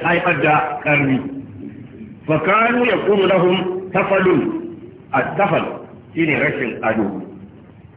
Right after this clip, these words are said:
da doyi. فقيل له، sai aka ce da su, "لو اغتسلتم يوم الجمعة."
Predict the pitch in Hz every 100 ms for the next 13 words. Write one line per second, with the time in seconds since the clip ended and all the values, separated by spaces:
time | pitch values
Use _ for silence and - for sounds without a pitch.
0 | - 120 110 117 101 104 120 - - -
1 | - - - - - - - - - -
2 | - - - - - 160 160 214 233 202
3 | 175 120 92 - - - 170 - 147 147
4 | 120 113 107 - - 104 113 127 175 -
5 | 160 143 151 151 151 135 113 127 123 120
6 | 95 - 101 101 -